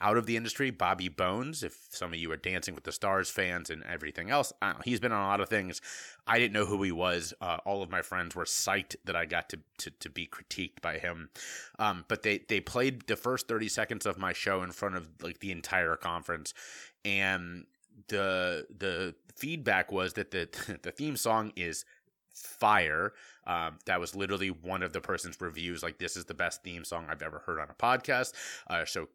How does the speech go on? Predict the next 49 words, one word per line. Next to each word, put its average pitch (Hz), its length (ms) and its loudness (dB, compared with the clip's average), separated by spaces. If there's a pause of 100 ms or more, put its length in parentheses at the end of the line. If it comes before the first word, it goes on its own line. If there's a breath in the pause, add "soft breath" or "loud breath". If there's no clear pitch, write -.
(240)
<laughs> - 300 -2
Kid 143 240 4
Mental, 107 380 2
shout 107 380 6
out 113 180 4
to 104 60 -2
Kid 104 240 2
Mental. 87 340 -2
Uh, 87 200 -2
and 98 120 0
I 135 100 8
agree, 123 280 6
by 101 140 4
the 80 120 -2
way. 78 200 -2 (320 loud breath)
I 85 140 2
listen 90 280 -2
to 85 60 -2
a - 20 -2
lot 90 180 2
of 78 80 0
shows. 131 400 4
I 98 120 4
don't 98 320 0
hear 95 200 0
many 87 260 -4
as 78 120 -6
good 82 160 -6
as 73 120 -8
this. 139 260 0 (460 loud breath)
Um, 104 260 -2 (120)
they 113 140 2
did 160 280 0
say, 120 220 4
however, 98 420 2
"Because 110 640 -2
your 104 220 0
cover 117 540 2
art 85 300 0
and 92 160 -4
the 87 60 -4
name 87 600 -4 (440 loud breath)
do 107 200 -2
not 90 440 -2
suggest 90 500 0
what 98 120 -10
the 92 80 -4
show 87 320 0
is, 123 360 4